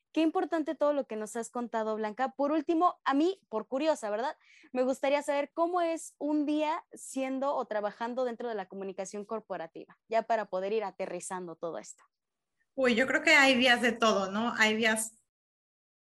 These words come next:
Speaker 2: típicos y hay días muy atípicos. <laughs> Creo que, eh, será difícil describirte un día, pero creo que es mucho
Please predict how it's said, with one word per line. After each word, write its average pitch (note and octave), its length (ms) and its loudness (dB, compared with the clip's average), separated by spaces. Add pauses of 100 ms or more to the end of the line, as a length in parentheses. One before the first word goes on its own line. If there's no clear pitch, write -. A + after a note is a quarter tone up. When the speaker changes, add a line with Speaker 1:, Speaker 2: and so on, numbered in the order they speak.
(380)
Speaker 2:
típicos D4 480 0
y B3 40 2
hay A3+ 80 4
días G#3+ 240 0
muy G#3+ 160 -2
atípicos. F#3 640 -8 (160)
<laughs> - 460 2 (640)
Creo D4 200 4
que, D#4 400 6
eh, A#3+ 840 4 (260)
será C#4 220 4
difícil D#4 400 2
describirte A#3+ 460 -2
un A#3+ 120 -2
día, B3 360 0
pero A3+ 200 2
creo A#3 200 -4
que A#3 500 -4
es - 400 -6 (280)
mucho C#4 920 2